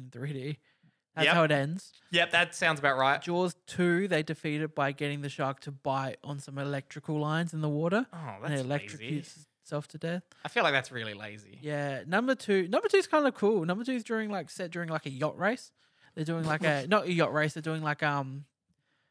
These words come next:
Speaker 1: it's kind of like the, the surfers of the
Speaker 2: Like how
Speaker 1: boat
Speaker 2: they
Speaker 1: and
Speaker 2: do
Speaker 1: they've
Speaker 2: the
Speaker 1: got the
Speaker 2: Tasman Strait.
Speaker 1: Kind of like that.
Speaker 2: Yeah.
Speaker 1: They're kinda doing that, the annual, that race in the
Speaker 2: Yeah.
Speaker 1: local town and, and the,
Speaker 2: And then
Speaker 1: the
Speaker 2: the big
Speaker 1: sharks
Speaker 2: shark
Speaker 1: attack the kids and there's,
Speaker 2: attack.
Speaker 1: like, the, the g-, kids
Speaker 2: Is
Speaker 1: gotta
Speaker 2: there two
Speaker 1: get
Speaker 2: sharks for two,
Speaker 1: No,
Speaker 2: two, two
Speaker 1: it's
Speaker 2: Jaws, two
Speaker 1: <sighs>
Speaker 2: Furious?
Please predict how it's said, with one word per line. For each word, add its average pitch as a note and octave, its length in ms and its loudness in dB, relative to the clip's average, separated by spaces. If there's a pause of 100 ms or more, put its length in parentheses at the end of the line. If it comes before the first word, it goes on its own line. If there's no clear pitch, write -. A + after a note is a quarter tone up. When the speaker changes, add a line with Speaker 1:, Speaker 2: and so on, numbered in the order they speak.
(460)
Speaker 1:
it's - 120 -12
kind G3+ 140 4
of F#3 60 2
like E3+ 200 2
the, C3+ 380 0
the D3 60 -4
surfers D3 540 -2
of C#3 120 -4
the - 40 -2
Speaker 2:
Like F3 100 4
how G3 60 6
Speaker 1:
boat E3+ 80 6
Speaker 2:
they E3 60 6
Speaker 1:
and D#3 80 -2
Speaker 2:
do E3 60 6
Speaker 1:
they've E3 100 6
Speaker 2:
the D#3 60 6
Speaker 1:
got C3+ 140 4
the C#3+ 120 0
Speaker 2:
Tasman C#3 320 0
Strait. A#2 400 -2 (100)
Speaker 1:
Kind G3 240 6
of D#3+ 80 -2
like D3 200 4
that. A#2+ 220 0 (180)
Speaker 2:
Yeah. A2 120 -4
Speaker 1:
They're E3 160 2
kinda F#3 220 6
doing E3+ 240 2
that, C#3 240 2
the - 100 0
annual, F3+ 460 4
that - 240 4
race D3 320 0
in D3 100 -10
the C3+ 100 -4
Speaker 2:
Yeah. C3 120 4
Speaker 1:
local C#3 200 0
town C#3+ 460 -4
and, C#3 240 -8 (500)
and C#3+ 380 -4 (320)
the, A2+ 180 -10
Speaker 2:
And - 20 -6
then C3 100 -4
Speaker 1:
the A#2+ 60 -6
Speaker 2:
the A2+ 40 -6
big A2+ 80 -6
Speaker 1:
sharks C#3+ 220 2
Speaker 2:
shark A2 160 0
Speaker 1:
attack G#2 160 -8
the - 80 -20
kids C#3+ 340 -8
and D3+ 140 -4
there's, C#3+ 80 -2
Speaker 2:
attack. C#3+ 180 -6
Speaker 1:
like, C#3+ 60 -20
the, C#3+ 260 0
the C#3+ 140 -8
g-, - 240 -16
kids D#3+ 200 -8
Speaker 2:
Is C#3 40 -10
Speaker 1:
gotta D3+ 140 -6
Speaker 2:
there C#3+ 40 0
two D3+ 200 -4
Speaker 1:
get D3+ 60 -2
Speaker 2:
sharks E3 460 -4
for A#2 240 -6 (320)
two, - 160 -8
Speaker 1:
No, F3+ 280 4
Speaker 2:
two, E3+ 40 0
two D#3+ 80 -2
Speaker 1:
it's D#3+ 140 -4
Speaker 2:
Jaws, C3+ 260 -4
two - 140 -2
Speaker 1:
<sighs> - 80 0
Speaker 2:
Furious? D3 420 -4